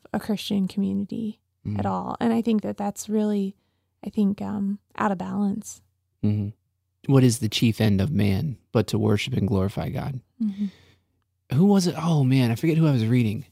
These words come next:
Speaker 2: Oh, it might have been Simon Chan. I can't remember. But the question was asked, uh, does the church exist for the world or does the world exist for the church?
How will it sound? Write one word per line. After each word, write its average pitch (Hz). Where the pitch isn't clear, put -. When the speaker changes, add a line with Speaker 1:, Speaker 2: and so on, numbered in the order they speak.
Speaker 2:
Oh, 139
it 135
might 143
have 143
been 117
Simon 104
Chan. 107
I 120
can't 104
remember. 123
But 127
the 135
question 131
was 107
asked, 104
uh, -
does 135
the 131
church 180
exist 120
for 123
the 107
world 165
or 117
does 120
the 113
world 139
exist 110
for 107
the 87
church? -